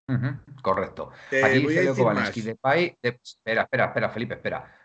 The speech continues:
Speaker 1: Depay se quedó solo ayer delante del portero con cero cero y no supo qué hacer con el balón. Leo, sobre eso,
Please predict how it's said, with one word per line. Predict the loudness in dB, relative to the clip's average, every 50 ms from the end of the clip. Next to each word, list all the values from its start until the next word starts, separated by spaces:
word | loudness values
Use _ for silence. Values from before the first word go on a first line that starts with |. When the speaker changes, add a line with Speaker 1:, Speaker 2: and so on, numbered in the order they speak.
| _
Speaker 1:
Depay | -6 -6 -4 -2 -2 -2 -2
se | -2 -4 -2
quedó | -2 0 2 2
solo | 0 2 2 2 2 2 0 -2 -4 -6
ayer | -6 -6 -4 -2 -2 -2 -2 -2
delante | -2 -2 0 0 0 0 -2
del | -2 -4 -2
portero | -4 -4 -2 -2 -2 0 0 -2
con | -2 -2
cero | -2 -2 -2 0
cero | 0 0 0 0
y | 0 0 -2
no | -2 -2
supo | 0 0 0 2 2
qué | 2
hacer | 2 0 0
con | 0 0
el | 0 2
balón. | 2 2 0 -2 -4 -12 -20 -20 -20 _ -2
Leo, | 2 4 4 4 2 0 -4
sobre | -6 -2 2 2 4 4 2 2
eso, | 0 0 -2 -2 -2 -4 -6 -14